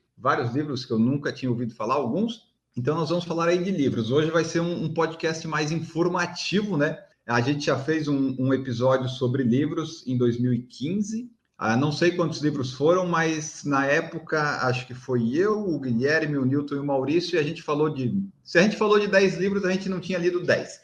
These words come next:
Foi mais ou menos <laughs> essa média. Hoje, hoje vai tá melhor. Hoje teremos mais indicações, mais livros, né, que a gente leu de fato.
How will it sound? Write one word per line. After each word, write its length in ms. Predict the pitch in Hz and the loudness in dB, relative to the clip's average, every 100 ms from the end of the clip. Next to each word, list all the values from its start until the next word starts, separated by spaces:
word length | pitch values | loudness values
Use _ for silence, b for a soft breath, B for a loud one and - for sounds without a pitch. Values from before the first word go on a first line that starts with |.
| _ | _
Foi 160 | 170 | 0
mais 240 | 170 175 175 | 4 4 2
ou 60 | |
menos 240 | 170 180 147 | 2 0 0
<laughs> 160 | - | 2
essa 320 | 208 190 202 | 2 2 0
média. 400 | 190 135 110 - B - | 0 2 0 -2 B 2
Hoje, 260 | 175 247 247 | 6 6 6
hoje 240 | 226 240 | 4 4
vai 220 | 240 220 | 2 0
tá 100 | 208 | 0
melhor. 400 | 220 196 104 95 b b _ | 0 0 0 -4 b b _
Hoje 240 | 139 165 165 | -2 0 0
teremos 320 | 165 165 139 | 0 0 -2
mais 240 | 151 151 | -2 -2
indicações, 680 | 139 131 123 104 151 165 156 | -2 -4 -6 -8 -4 -4 -4
mais 440 | 135 135 147 - - | -2 -2 -2 -8 -8
livros, 360 | 120 156 160 117 | -2 -2 -2 -4
né, 140 | 127 | -4
que 80 | 127 | -4
a 60 | |
gente 260 | 127 123 123 | -6 -6 -6
leu 420 | 104 101 123 160 | -10 -2 2 2
de 140 | - - | 0 -8
fato. 400 | - 156 - | -4 -4 -4